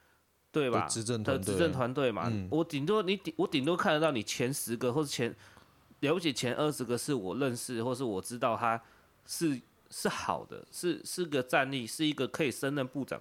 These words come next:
Speaker 1: 职务的人。
Speaker 2: 嗯。
Speaker 1: 但是你没有，并没有那么多啊。你光是看，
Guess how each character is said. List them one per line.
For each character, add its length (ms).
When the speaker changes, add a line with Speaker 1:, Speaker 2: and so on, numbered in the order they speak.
Speaker 1:
职 160
务 120
的 140
人。 100
Speaker 2:
嗯。 320
Speaker 1:
但 100
是 60
你 80
没 160
有， 80
并 240
没 100
有 60
那 60
么 100
多 300
啊。 80
你 120
光 200
是 100
看， 320